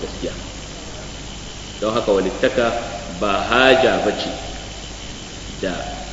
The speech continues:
iyaye suke gadarwa da 'ya'yansu. Ba gadan walittaka ake. Imani da takawa su ne tafarkin samun walittaka. Mafi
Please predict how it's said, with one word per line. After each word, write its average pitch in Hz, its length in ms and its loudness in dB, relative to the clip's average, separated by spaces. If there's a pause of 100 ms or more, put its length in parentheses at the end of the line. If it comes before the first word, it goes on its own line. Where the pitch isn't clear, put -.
iyaye 110 480 6 (480)
suke 107 320 0
gadarwa 107 480 6
da - 80 -2
'ya'yansu. 87 460 -4 (2000)
Ba 92 160 -2
gadan 107 400 6
walittaka 87 400 -2
ake. - 240 -6 (1600)
Imani 127 800 6
da 95 80 0
takawa 101 480 2 (2250)
su 127 200 4
ne 110 240 2
tafarkin 120 560 4
samun 104 320 2
walittaka. 85 440 -4 (1200)
Mafi 127 320 4